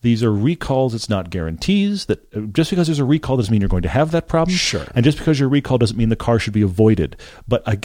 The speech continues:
Speaker 1: I think since forums were the kind of thing you found after the fact in the G T I, let's get ahead of the problem and get on the forums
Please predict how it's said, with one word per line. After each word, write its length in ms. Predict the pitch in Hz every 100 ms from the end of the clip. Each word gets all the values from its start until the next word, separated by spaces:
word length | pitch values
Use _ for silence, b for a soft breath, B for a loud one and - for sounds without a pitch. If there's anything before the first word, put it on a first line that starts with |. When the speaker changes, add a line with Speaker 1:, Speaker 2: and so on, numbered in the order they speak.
| -
Speaker 1:
I 80 | 104
think 320 | - 190 - - - 117
since 240 | - 131
forums 540 | - 196 196 185 160
were 80 | 135
the 80 | 127
kind 200 | - 143
of 60 | 123
thing 160 | 131
you 80 | 127
found 320 | - 127 113 -
after 300 | 120 143 147
the 80 | 117
fact 240 | 107 95
in 40 | 95
the 60 |
G 100 | 82
T 140 | 92 92
I, 60 |
let's 180 | 90 135
get 140 | 185
ahead 200 | 160 185
of 60 | 196
the 60 | -
problem 380 | - 69 80
and 60 | 113
get 100 | 117
on 80 | 123
the 40 |
forums 440 | 113 127 123 127